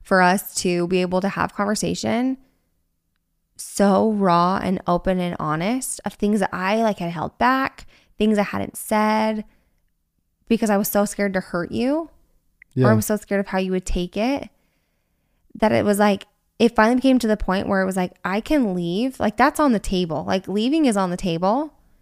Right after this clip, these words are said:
Speaker 1: So I might as well just tell you everything anyways."
Speaker 2: <laughs>
Speaker 1: Right?
Speaker 2: Absolutely.
Speaker 1: And so we do coaching and we do this, and, like, my mind starts to get completely blown at the questions that I'm being asked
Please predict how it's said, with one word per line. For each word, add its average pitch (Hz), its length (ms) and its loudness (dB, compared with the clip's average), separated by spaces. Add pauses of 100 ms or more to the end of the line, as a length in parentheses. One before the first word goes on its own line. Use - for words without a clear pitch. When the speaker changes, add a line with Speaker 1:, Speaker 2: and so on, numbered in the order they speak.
Speaker 1:
So - 160 0
I 226 40 6
might 226 200 4
as 269 80 0
well 294 100 0
just 269 180 0
tell 185 160 0
you 185 100 0
everything 170 440 -6
anyways." - 600 -8
Speaker 2:
<laughs> - 40 -10 (1040)
Speaker 1:
Right? 208 540 -2
Speaker 2:
Absolutely. 107 520 -4 (1200)
Speaker 1:
And 240 180 2
so 226 140 6
we 220 120 2
do 226 180 -2
coaching 214 560 -2
and 180 80 -4
we 180 80 -4
do 196 140 0
this, 196 300 0
and, 190 180 -2
like, 185 160 -2
my 190 300 -2
mind 185 360 -2
starts 185 300 -6
to 196 80 -4
get 190 200 -6
completely 185 580 -4
blown 190 460 -6
at - 200 -4
the 190 100 -2
questions 208 540 -2
that - 280 -2 (100)
I'm 196 160 0
being 190 280 0
asked 175 680 -8